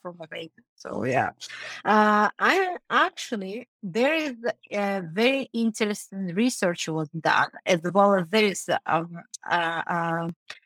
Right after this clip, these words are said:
a say that music, this is the only thing that basically involve all brain cell to work, right? And students at school that if they learn music,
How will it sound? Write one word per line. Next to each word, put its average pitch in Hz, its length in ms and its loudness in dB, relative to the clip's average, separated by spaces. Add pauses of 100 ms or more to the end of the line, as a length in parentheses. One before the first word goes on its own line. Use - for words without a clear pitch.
(200)
a 196 80 4
say 226 460 4
that 202 220 -2 (100)
music, 208 640 2 (340)
this 220 320 0
is 214 120 2
the 190 160 2
only 220 500 0
thing 220 340 0
that 185 200 0 (320)
basically 196 1120 0
involve 196 540 2 (100)
all 202 320 2
brain 190 480 4
cell 170 500 0 (260)
to 165 120 -4
work, 160 440 0
right? 202 380 2 (480)
And 208 560 4 (320)
students 240 800 2
at - 200 -2
school - 520 -6 (140)
that 180 280 0 (480)
if 247 180 0
they 208 300 4
learn 196 460 2
music, 233 540 2